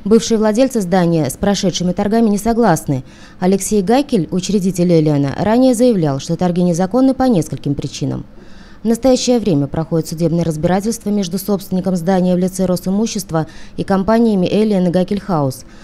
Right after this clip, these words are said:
Одновременно арендодателем вместо лицея становится Росимущество, которое не согласовало переуступку арендных прав. Соглашения о передаче гостиницы зарегистрировано в Ф Р С не было. Другой причиной, по которой отель не может считаться проданным, Алексей Гакель считает факт того,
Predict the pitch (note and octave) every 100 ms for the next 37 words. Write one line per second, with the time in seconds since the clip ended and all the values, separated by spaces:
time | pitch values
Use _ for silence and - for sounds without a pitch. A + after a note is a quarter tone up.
0 | - - F#3 G#3 C4 C4+ G#3+ F#3+ F#3+ F#3
1 | A3 A3+ A3 F#3+ F#3 F#3+ F#3 F3+ F3+ -
2 | A3+ - F3+ F#3+ F#3+ F#3+ F#3+ F#3 B3+ A3+
3 | D#3 D#3+ - C#3 C3+ - - - F#3 F#3+
4 | G3+ G3+ G3 G#3+ A3 A#3+ G#3+ D#3 D3 E3+
5 | E3+ - A3+ G3+ F3 F3+ F3 G3+ - E3
6 | C#3 C3+ - - - F3 G3 G3 F3 D#3
7 | E3 E3+ F3+ F3 F3+ F#3 B3+ C4+ C4+ E3+
8 | F3 E3+ - G#3+ A#3 A#3 A3+ A3+ A3+ A3
9 | G#3 F3+ D3 B2 B2 - - - - -
10 | - - C4 C#4+ A3+ - F#3+ B3+ C4 G3+
11 | F#3+ F#3+ F#3+ G3 G3 G3 A3 G#3 D#3 D3+
12 | E3 F3 E3 F#3+ F#3+ C#4+ C#4+ C4 F#3+ F3
13 | - F3 G3 A#3 B3+ - F#3+ F#3 E3+ -
14 | E3+ - E3+ F3+ B3+